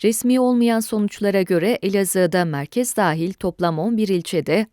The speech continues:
Adalet ve Kalkınma Partisi dört, Yeniden Refah Partisi üç, Milliyetçi Hareket Partisi iki, Büyük Birlik Partisi bir, Halkların Eşitlik ve Demokrasi Partisi ise bir belediye başkanlığı kazandı.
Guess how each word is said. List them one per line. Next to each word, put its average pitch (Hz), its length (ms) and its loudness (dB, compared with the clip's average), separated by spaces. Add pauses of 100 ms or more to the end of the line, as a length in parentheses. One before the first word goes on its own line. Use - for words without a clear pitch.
Adalet 175 440 0
ve 175 60 0
Kalkınma 160 500 -4
Partisi 185 560 -4
dört, 151 240 -2 (160)
Yeniden 226 380 2
Refah 208 280 -2
Partisi 180 520 -4
üç, 147 240 -2 (100)
Milliyetçi 196 440 0
Hareket 170 400 0
Partisi 196 480 -2
iki, 156 300 2 (180)
Büyük 214 260 -2
Birlik 196 320 -2
Partisi 196 520 -4
bir, 143 240 -4
Halkların 220 520 0
Eşitlik 202 500 -4
ve 185 100 2
Demokrasi 175 520 -2
Partisi 196 520 -4
ise 170 380 0
bir 233 180 -2
belediye 185 440 2
başkanlığı 147 640 -6
kazandı. 147 520 -2